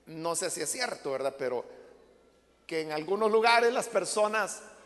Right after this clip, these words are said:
comienzan a beber pequeñas cantidades de veneno de serpientes, serpientes venenosas, lógicamente, ¿no?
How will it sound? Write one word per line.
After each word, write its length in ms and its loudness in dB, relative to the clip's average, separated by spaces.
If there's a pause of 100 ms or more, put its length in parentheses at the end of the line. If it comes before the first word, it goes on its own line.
(360)
comienzan 580 0
a 80 4
beber 520 2 (760)
pequeñas 540 -2
cantidades 1000 -2
de 680 -4 (640)
veneno 800 0 (1600)
de 140 -6
serpientes, 1080 -2 (1700)
serpientes 440 -8
venenosas, 580 -6
lógicamente, 680 -10
¿no? 140 -14